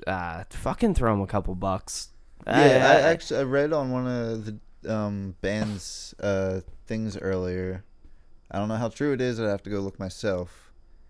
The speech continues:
Speaker 2: Um, but they were like, they seemed like cross, crossover or something or other. But they were like, if you, s-, if you're gonna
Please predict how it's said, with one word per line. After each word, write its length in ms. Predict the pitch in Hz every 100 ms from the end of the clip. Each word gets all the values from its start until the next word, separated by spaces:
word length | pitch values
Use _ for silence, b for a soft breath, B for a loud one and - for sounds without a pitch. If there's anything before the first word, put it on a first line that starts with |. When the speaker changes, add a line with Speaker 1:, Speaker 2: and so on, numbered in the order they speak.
| - - -
Speaker 2:
Um, 540 | 98 92 87 87 90 -
but 140 | 98 95
they 100 | 98
were 140 | 95
like, 360 | 90 87 87 - b b b b -
they 100 | 95
seemed 320 | - 98 92
like 440 | 90 87 87 - - -
cross, 680 | - - 95 90 - - - - - - - -
crossover 680 | 98 95 - 95 90 90 90
or 40 |
something 300 | - 95 92
or 60 | 92
other. 300 | 87 90 90 - b b b b b
But 120 | - 104
they 80 | 110
were 100 | 110
like, 300 | 104 98 -
if 240 | 107 -
you, 80 | 113 117 104
s-, 460 | - - - -
if 160 | 101 104
you're 100 | 113
gonna 520 | 117 123 120 113 92